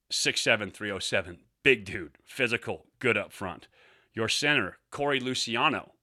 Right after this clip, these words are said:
actually knew him. He grew up in my neighborhood out here and played at Monte Vista. Good football player inside, six four,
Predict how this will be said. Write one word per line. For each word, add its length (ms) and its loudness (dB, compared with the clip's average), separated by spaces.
actually 260 -2
knew 180 -4
him. 80 -8
He 100 -10
grew 140 -6
up 100 -6
in 80 -6
my 160 -2
neighborhood 400 -4
out 140 -4
here 180 -14
and 320 -2
played 160 0
at 100 -2
Monte 200 -2
Vista. 420 -2
Good 220 4
football 320 0
player 260 0
inside, 540 -2
six 320 -2
four, 400 0